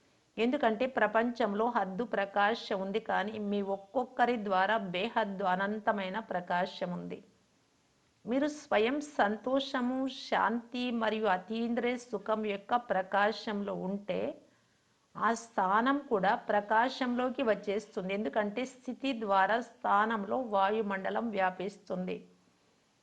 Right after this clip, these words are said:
కనుక మేము ఉన్న స్థానంలో ప్రకాశం ఉందా అని అందరూ చెక్ చేసుకోవాలి.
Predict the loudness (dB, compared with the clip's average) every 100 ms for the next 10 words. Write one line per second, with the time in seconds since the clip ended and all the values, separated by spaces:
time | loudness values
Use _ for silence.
0 | _ 2 2 4 2 4 2 2 2 4
1 | 2 0 0 4 6 4 -2 -2 -2 0
2 | 0 2 2 2 -2 -4 -2 -2 2 2
3 | 2 0 -4 -2 -2 -4 -4 -6 -4 -2
4 | -2 -4 -4 0 0 -2